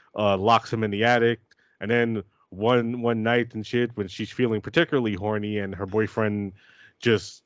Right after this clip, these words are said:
kinda taps out on her, she decides, like, she still needs to get her rocks off <laughs> and goes up in the attic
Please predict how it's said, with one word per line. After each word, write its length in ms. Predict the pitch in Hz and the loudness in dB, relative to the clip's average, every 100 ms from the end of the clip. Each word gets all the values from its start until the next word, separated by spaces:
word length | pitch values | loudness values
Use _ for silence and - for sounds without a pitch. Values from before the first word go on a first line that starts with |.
| - | -2
kinda 260 | 120 104 98 | 0 2 0
taps 360 | 113 107 - | 0 0 2
out 200 | 110 110 | 2 2
on 180 | 110 101 | 0 -4
her, 360 | 92 101 98 92 _ _ _ | -4 -4 -4 -8 _ _ _
she 180 | - 120 | -8 -4
decides, 680 | 98 92 - 117 117 113 98 | -4 -6 2 4 4 2 0
like, 180 | 107 104 | -4 -4
she 260 | 110 - 113 | -8 -10 -6
still 200 | - 135 | 0 0
needs 200 | 120 117 | 0 -4
to 60 | 117 | -2
get 160 | 113 | -2
her 100 | 101 | 0
rocks 340 | 110 139 - 120 | 2 2 0 -4
off 260 | 107 - - _ | -4 -6 -14 _
<laughs> 220 | _ - - | _ -14 -6
and 100 | 147 | 0
goes 280 | 165 165 | 2 4
up 180 | 165 131 | 2 0
in 60 | 127 | -2
the 120 | 120 | 2
attic 340 | 131 131 117 | 2 2 -2